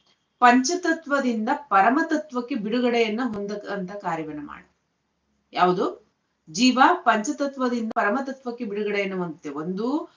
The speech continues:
ಆತ್ಮಸ್ವರೂಪದಲ್ಲಿ ಪ್ರಗತಿಯನ್ನು ಹೊಂದ್ತಾರೆ, ಅನ್ಯ ಲೋಕಗಳಿಗೆ ಹೋಗ್ತಾರೆ. ಎರಡನೆಯದು ಸುಕರ್ಮಗಳನ್ನ ಮಾಡ್ಕೋತಾರೆ, ಸ್ವಲ್ಪ ಕುಕರ್ಮಗಳಿದ್ರೆ ಅದನ್ನ ಕಳ್ಕೊಂಡು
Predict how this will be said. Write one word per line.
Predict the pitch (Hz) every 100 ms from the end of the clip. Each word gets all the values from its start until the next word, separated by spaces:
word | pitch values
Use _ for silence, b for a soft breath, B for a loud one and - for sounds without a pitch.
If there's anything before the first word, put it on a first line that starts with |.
| b b
ಆತ್ಮಸ್ವರೂಪದಲ್ಲಿ | 247 220 285 302 311 269 294 262 254
ಪ್ರಗತಿಯನ್ನು | 247 240 233 247 240 233
ಹೊಂದ್ತಾರೆ, | 220 220 214 254
ಅನ್ಯ | 240 208 190
ಲೋಕಗಳಿಗೆ | 175 165 156 175 254
ಹೋಗ್ತಾರೆ. | 247 - 135 - _ _ _ -
ಎರಡನೆಯದು | 175 180 226 262 277 277 262 330
ಸುಕರ್ಮಗಳನ್ನ | 359 247 - 277 285 277 262 262
ಮಾಡ್ಕೋತಾರೆ, | 247 240 240 220 233 254
ಸ್ವಲ್ಪ | 269 214 240 247
ಕುಕರ್ಮಗಳಿದ್ರೆ | 247 208 240 240 233 226 208 214
ಅದನ್ನ | 190 202
ಕಳ್ಕೊಂಡು | 202 202 196 190 185